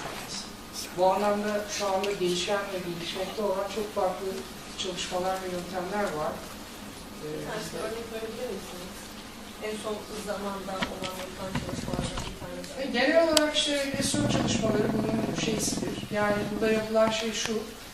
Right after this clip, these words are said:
Speaker 1: kişinin, e, problemine bağlı olarak o problemle bağlantılı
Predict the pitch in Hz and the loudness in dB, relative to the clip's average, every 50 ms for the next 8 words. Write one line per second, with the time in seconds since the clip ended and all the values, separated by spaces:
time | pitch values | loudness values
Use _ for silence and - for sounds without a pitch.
0 | - - - - - - - - - - 220 220 - 233 226 226 226 226 226 226 | -14 -14 -16 -16 -16 -16 -14 -14 -10 -4 -2 -2 0 0 0 0 0 0 0 -2
1 | 220 214 208 208 214 - - 226 220 220 220 226 226 226 226 233 233 220 220 220 | -2 -2 -2 -2 -2 2 4 6 6 6 6 4 4 4 4 2 4 8 10 12
2 | 220 220 220 226 233 208 - - 185 208 220 226 233 220 - - 233 220 208 208 | 12 12 12 10 6 4 4 4 4 4 4 4 2 2 4 4 4 4 6 6
3 | 220 220 214 208 202 180 180 185 185 185 180 185 185 185 180 180 - 185 180 | 6 6 6 6 2 2 4 6 8 8 8 6 6 4 2 -2 -6 -6 -6